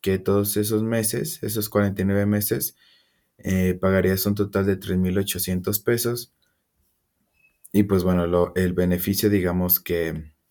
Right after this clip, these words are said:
sería que solo sería ese, eh, ese pago. Em, y en ambos, en la opción uno y en la opción dos, te lo podemos dividir a más de, a pagarlo a, a ma-,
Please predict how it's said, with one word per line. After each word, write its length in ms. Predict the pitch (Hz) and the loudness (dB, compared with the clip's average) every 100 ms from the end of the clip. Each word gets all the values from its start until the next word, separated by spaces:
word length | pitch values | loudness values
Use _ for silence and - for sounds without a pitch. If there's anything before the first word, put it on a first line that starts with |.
| _ _ _ _ _ _ _ _ _ _ - - _ | _ _ _ _ _ _ _ _ _ _ -16 -16 _
sería 360 | - 101 101 98 | 2 4 4 4
que 640 | 104 101 98 95 92 90 | 4 6 6 2 0 -4
solo 460 | - - - 107 104 | -2 0 4 4 4
sería 360 | 104 95 98 98 | 2 0 2 2
ese, 640 | 95 95 92 90 87 - | 0 -2 0 0 -2 -4
eh, 440 | 90 87 85 85 98 | -4 -2 -4 -6 -4
ese 280 | 98 104 | -2 -2
pago. 500 | 87 107 110 143 180 - _ _ _ _ _ _ _ | 0 0 2 0 -4 -12 _ _ _ _ _ _ _
Em, 680 | 104 101 95 92 90 90 87 | 0 2 2 2 0 0 -2
y 180 | - 104 | 2 4
en 140 | 101 101 | 6 4
ambos, 580 | 104 104 107 104 101 | 4 6 4 4 2
en 120 | 98 95 | 0 -2
la 60 | |
opción 300 | 92 - 104 | -2 0 0
uno 200 | 107 110 | 0 0
y 80 | 107 | -2
en 100 | 95 | -2
la 60 | 92 | -4
opción 340 | - 107 104 | -4 -2 0
dos, 360 | 113 127 - _ _ _ _ _ _ | 0 -2 -6 _ _ _ _ _ _
te 240 | 98 98 | 2 2
lo 200 | 95 95 | 2 0
podemos 460 | 95 95 95 101 101 | 0 0 2 0 0
dividir 680 | 98 92 90 90 92 90 - | -2 -2 -2 -2 -2 -4 -6
a 240 | 90 90 90 | -4 -2 -2
más 420 | 92 90 90 - | -2 -2 -4 -4
de, 420 | 92 90 87 - | -2 0 -2 -6
a 160 | - 92 | -6 -2
pagarlo 360 | 95 98 101 104 | -2 0 0 2
a, 280 | 104 101 - | 0 -2 -6
a 400 | 92 90 90 87 | -4 -2 0 -2
ma-, 200 | 90 | -2